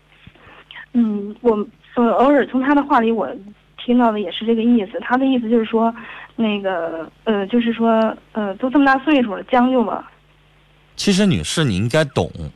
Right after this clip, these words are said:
Speaker 2: 到了这个年纪，
Speaker 1: 嗯。
Speaker 2: 两个人不是爱了，可能也就是一种亲属，像，类似于像亲属关系一样，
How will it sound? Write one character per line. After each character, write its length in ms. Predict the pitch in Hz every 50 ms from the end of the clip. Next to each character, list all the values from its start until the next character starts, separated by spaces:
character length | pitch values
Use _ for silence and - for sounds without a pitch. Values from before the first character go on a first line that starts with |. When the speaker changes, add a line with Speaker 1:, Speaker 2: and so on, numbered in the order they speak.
| _ _ _ _ _ _ _ -
Speaker 2:
到 140 | - 185 175
了 100 | 156 151
这 120 | - 208
个 140 | 175 156 139
年 260 | 120 98 85 78 82
纪， 200 | 95 110 123 117
Speaker 1:
嗯。 80 | 104 95
Speaker 2:
两 200 | 104 90 73 73
个 120 | - 92
人 100 | 104 117
不 160 | 113 - 110
是 140 | 123 - - - -
爱 240 | - 160 151 117 90
了， 260 | 78 69 65 65 - _ _ _ _ _ _ _ _ _ _ _ _ _ _ _ _ _ _ _ _ _ _ _ _ _ _ _ _ _ _ _ _ _ _ _ _ _ _ _
可 160 | - - - 127
能 120 | 143 202
也 200 | 233 202 120 92
就 160 | - 175 190
是 160 | - - 214
一 80 | 185 165
种 200 | 131 104 80 82
亲 280 | - - - 196 196 185
属， 200 | - 110 95 71
像， 240 | - 180 165 165
类 140 | 208 226 170
似 160 | 143 - 185
于 40 | 170 147
像 160 | 175 160 156
亲 240 | - - 220 226 190
属 120 | 156 98
关 280 | 80 - 131 143 156 151
系 180 | 135 110 92
一 40 | 90
样， 220 | 98 95 85 76